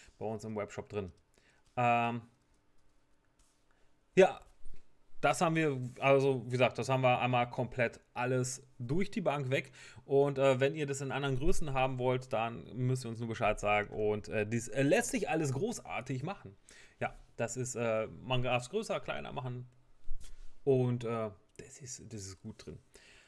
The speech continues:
Jo, ähm, aber wie gesagt, das, das war mir wichtig. Also ja, ähm, es, es dürfen auch andere machen, aber wir sind die einzigen, die im Moment alles in Deutschland machen dürfen. Das wechselt sich aber sicherlich, ne, weil Printable Scenery, wie gesagt, das sind, sind die absoluten Platzhirsche.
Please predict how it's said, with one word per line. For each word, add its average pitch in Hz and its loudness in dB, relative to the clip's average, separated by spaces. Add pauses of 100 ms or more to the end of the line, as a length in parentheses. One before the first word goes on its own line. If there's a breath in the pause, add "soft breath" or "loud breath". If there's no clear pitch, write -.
(180 loud breath)
Jo, 240 0 (220)
ähm, 139 2
aber 151 4
wie 147 4
gesagt, 156 4
das, 151 -2
das 165 2
war 180 4
mir 170 2
wichtig. 175 2
Also 131 2
ja, 143 2 (280 loud breath)
ähm, 160 6 (180)
es, 139 -2
es 139 2
dürfen 233 0
auch 139 0
andere 202 -4
machen, 175 -4
aber 151 2
wir 147 -2
sind 143 -6
die 143 -4
einzigen, 131 -2
die 113 -6
im 107 -6
Moment 101 -6
alles 208 -2
in 208 0
Deutschland 180 -2
machen 143 -4
dürfen. 127 -4 (380 soft breath)
Das 120 -8 (440)
wechselt 185 0
sich 196 0
aber 160 0
sicherlich, 139 -2
ne, 131 0
weil 117 0 (100)
Printable 151 -6
Scenery, 127 -2
wie 113 -4
gesagt, 113 -2
das 101 -6
sind, 127 -4
sind 127 -4
die 127 -6
absoluten 127 -4
Platzhirsche. 117 -4